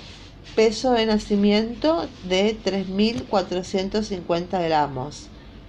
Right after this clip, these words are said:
peso al alta de tres mil doscientos gramos,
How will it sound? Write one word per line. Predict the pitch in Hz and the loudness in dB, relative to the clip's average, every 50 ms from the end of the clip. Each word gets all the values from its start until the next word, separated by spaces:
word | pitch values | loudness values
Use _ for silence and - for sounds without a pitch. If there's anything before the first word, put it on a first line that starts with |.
| - - - | -20 -4 0
peso | 214 208 202 202 202 - 175 160 | 2 4 4 2 2 0 0 2
al | 156 165 165 175 | 4 4 6 6
alta | 180 185 202 196 - 233 233 226 | 6 4 4 2 2 2 4 4
de | 208 175 | 4 2
tres | 165 165 160 165 170 170 | 2 0 -4 -4 -4 -4
mil | 170 170 170 180 185 | -4 -2 -2 -2 -2
doscientos | 185 180 175 - - 165 165 165 165 165 156 | -2 -4 -4 -4 -4 -4 -4 -4 -4 -4 -2
gramos, | 156 151 147 143 139 135 127 123 143 143 - - - | 0 2 2 2 2 2 -2 -4 -6 -6 -10 -14 -16